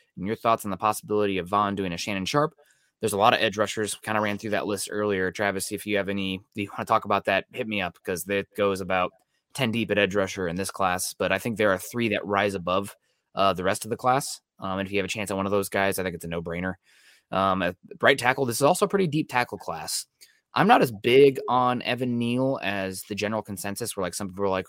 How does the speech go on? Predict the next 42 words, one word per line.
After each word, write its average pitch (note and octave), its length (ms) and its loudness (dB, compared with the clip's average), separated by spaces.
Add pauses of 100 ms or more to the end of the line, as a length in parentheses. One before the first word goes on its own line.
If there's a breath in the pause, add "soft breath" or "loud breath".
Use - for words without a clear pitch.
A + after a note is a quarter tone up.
"He B2 140 -12
could G#2+ 160 0
go A#2 100 4
number A#2 180 0
one A#2 160 2
overall, G#2+ 560 2
eh, F#2 200 0
or G#2+ 80 2
number G#2+ 180 -2
two A2+ 160 -2
overall G2 240 0
with F#2 140 -4
Kayvon G2 320 -2
Thibodeau." E2+ 320 -6 (300)
I B2+ 60 0
don't F#3+ 80 6
think G#3 120 -4
he's F2 220 -6
that F2 260 4 (100)
level B2 260 0
of B2 120 -2
player. B2+ 240 2
I A2+ 40 0
think B2+ 120 -8
he's G#2 200 -6
more, F#2+ 260 -4 (240)
he's A#2+ 200 -14
more A#2+ 200 4
of G#2 80 2
a F#2+ 100 2
going G#2 280 0
forward G2+ 280 0
right G2 160 0
tackle. D3+ 400 -2 (240)
He'll D#3 80 2
go B2+ 240 4
in B2+ 60 0
the F2 60 -4
top G#2 260 0
fifteen, A2+ 500 -4 (140)
barring G2+ 380 2
something, G2 520 -2